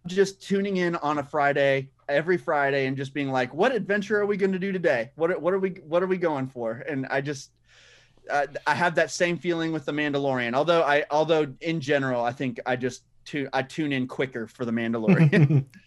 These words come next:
Speaker 2: Yeah, it, this is one of those shows, like, you could watch it just as, "Oh, it's fun Star Wars stuff," but I think, like, if you wanna put any, like, thought into it and, like, examine what's happening, there's
Speaker 1: Totally.
Speaker 2: a, there's a lot to glean from it. And, uh, yeah, um, so you wanna tell us,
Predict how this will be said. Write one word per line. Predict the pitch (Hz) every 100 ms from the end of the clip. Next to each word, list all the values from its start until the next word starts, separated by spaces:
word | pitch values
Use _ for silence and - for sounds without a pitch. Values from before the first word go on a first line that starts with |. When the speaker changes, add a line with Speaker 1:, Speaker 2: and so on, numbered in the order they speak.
| _ - - - - -
Speaker 2:
Yeah, | 151 143 151
it, | 190 262 302
this | 269 294
is |
one | 311
of | 285
those | 233
shows, | 240 202
like, | 180
you | 196
could | 214 185
watch | 175 190
it | 208
just | 190
as, | 202 202
"Oh, | 190
it's | 175
fun | - 180 170 180 -
Star | - 151 147
Wars | 160 147
stuff," | - 143 135
but | 143
I |
think, | 160
like, | 156 151
if | 160
you | 190
wanna | 185 185
put | 160 147 - - - -
any, | 180 185 -
like, | 156
thought | - 165 160 151
into | 143 135 143
it | 135
and, | 127
like, | 127 131
examine | 139 135 139 139 135
what's | 131 127
happening, | 131 131 123 117 - - - _
there's | - 156
Speaker 1:
Totally. | 160 170
Speaker 2:
a, |
there's | 170
a | 170
lot | 160 170
to | -
glean | 131 131 139
from | 131 110 110
it. | 110 -
And, | 107 120 117
uh, | 110 107 _ _ - - - - - _
yeah, | 226 381 160 135
um, | 180 214 214 220
so | 208 302 196
you | 175
wanna | 196
tell | 170 202
us, | -